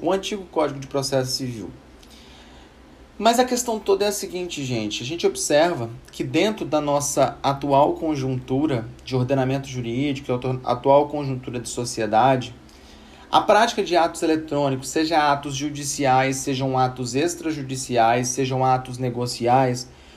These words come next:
todos esses atos, eles são realizados, na sua grande maioria, de forma eletrônica. E se eles são praticados de forma eletrônica, gente, precisamos entender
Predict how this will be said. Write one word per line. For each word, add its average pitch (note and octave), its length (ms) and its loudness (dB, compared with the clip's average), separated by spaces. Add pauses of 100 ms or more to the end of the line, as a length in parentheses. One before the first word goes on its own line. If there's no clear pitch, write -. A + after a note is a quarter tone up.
(260)
todos A3 320 2
esses F3 360 2
atos, D3 400 0
eles D3+ 520 -2 (240)
são G3 520 2 (240)
realizados, C#3+ 840 4
na D3 160 -2
sua D3+ 220 -4
grande D#3 280 0
maioria, D3 480 0
de C#3+ 140 -2
forma D#3+ 640 0 (420)
eletrônica. D#3 840 0 (400)
E C4+ 80 2
se A#3+ 220 -2
eles G3+ 300 4
são B3 480 2
praticados C3+ 760 0
de B2+ 120 -4
forma C3 360 -2
eletrônica, C3 680 0
gente, F#2+ 340 -10 (360)
precisamos F#3+ 760 0
entender E3+ 840 0